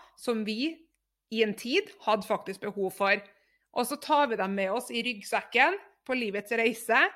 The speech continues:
og etter hvert så blir de her destruktive mønster. Hvor starter vi hen for å jobbe med å gi slipp på de her mønstrene?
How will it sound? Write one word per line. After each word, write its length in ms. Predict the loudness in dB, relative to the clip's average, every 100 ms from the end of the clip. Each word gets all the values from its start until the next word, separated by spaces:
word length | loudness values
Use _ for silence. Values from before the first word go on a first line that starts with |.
| -6 _ _
og 100 | 0 0
etter 240 | 0 -2
hvert 240 | -2 -4
så 140 | -8 -6
blir 240 | -4 -4
de 80 | -4 -4
her 260 | -2 -2 -2 -10 -8
destruktive 880 | -8 -8 -12 -10 -10 -10 -8 -6 -4
mønster. 560 | -4 -6 -6 -2 -2 -2 -6 _ _ _ _
Hvor 160 | -12 -10
starter 680 | -10 -6 -2 -2 -2 -8 -4
vi 120 | -2
hen 280 | 2 2 2 -6 _ _
for 160 | -8 -6
å 80 | -4
jobbe 220 | -4 -4 -6
med 120 | -6
å 40 | -8
gi 120 | -10
slipp 380 | -10 -8 -10 -8
på 100 | -8
de 80 | -6 -4
her 140 | -4
mønstrene? 560 | -6 -8 -10 -8 -8 -8